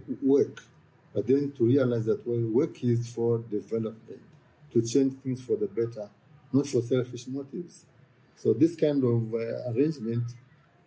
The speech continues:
was first put in place by God himself.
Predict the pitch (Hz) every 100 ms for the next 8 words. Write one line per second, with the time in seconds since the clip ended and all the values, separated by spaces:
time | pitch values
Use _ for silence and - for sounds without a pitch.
0 | - 110 107 - 151 147 - 139 131 -
1 | - 107 - 127 120 120 104 95 113 117
2 | 107 92 - 92